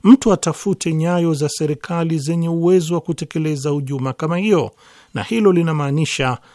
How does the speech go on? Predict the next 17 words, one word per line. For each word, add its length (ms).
majeshi 420
ya 40
majini 440
ya 80
Uingereza 520
na 80
Marekani, 760
na 100
nadhani 540
hilo 540
ni 100
dhahiri. 640
Mwisho 300
wa 60
kumnukuu 880
Douglas 540
McGregor. 1000